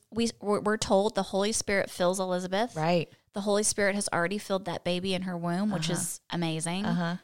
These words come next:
Speaker 1: So yes, there is very much a presence of spiritual maturity here
Speaker 2: Mm-hmm.
Speaker 1: that God is giving a very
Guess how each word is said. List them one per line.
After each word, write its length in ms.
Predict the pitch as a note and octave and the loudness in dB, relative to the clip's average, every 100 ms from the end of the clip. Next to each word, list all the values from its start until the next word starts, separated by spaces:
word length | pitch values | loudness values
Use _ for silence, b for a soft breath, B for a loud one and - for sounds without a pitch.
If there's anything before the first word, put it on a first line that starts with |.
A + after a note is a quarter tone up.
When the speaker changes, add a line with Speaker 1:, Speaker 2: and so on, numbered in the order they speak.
| - | -2
Speaker 1:
So 140 | A3+ | 2
yes, 400 | G#3 G#3+ F#3+ - | 6 6 4 2
there 180 | G#3 D3 | 2 2
is 120 | G3+ | 2
very 280 | F3+ E3+ A#3 | 2 2 2
much 240 | G#3+ G3 | 0 -2
a 140 | - E3+ | -2 -4
presence 520 | - F#3+ F#3+ F#3 D#3+ | -2 -2 0 -2 -2
of 140 | E3+ | -2
spiritual 540 | - - F#3+ F3+ - G3 | -4 -2 -2 -2 -2 -2
maturity 500 | F3 - D#3+ E3 E3+ | -2 -2 -4 -4 -6
here 440 | - C3 D2 - | -6 -8 -6 -8
Speaker 2:
Mm-hmm. 160 | F3+ F3+ | -12 -6
Speaker 1:
that 160 | F#3+ | -4
God 240 | - F3 F3 | 2 2 2
is 140 | F#3 | -2
giving 420 | - F3+ F3 E3+ - | -2 0 0 -2 -4
a 140 | F3+ - | -6 -4
very 500 | F3 F3+ G3 A3 | -2 -2 -2 -4